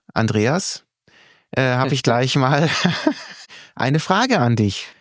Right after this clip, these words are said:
Speaker 1: Ähm, aber heute eine einfache. Ähm, und zwar würde ich gerne von dir wissen,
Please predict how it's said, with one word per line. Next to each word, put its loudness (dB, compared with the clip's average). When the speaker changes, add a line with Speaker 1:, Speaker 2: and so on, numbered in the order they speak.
Speaker 1:
Ähm, 2
aber 2
heute 2
eine 2
einfache. -2
Ähm, 0
und -2
zwar 0
würde 2
ich -6
gerne 2
von 2
dir 2
wissen, 2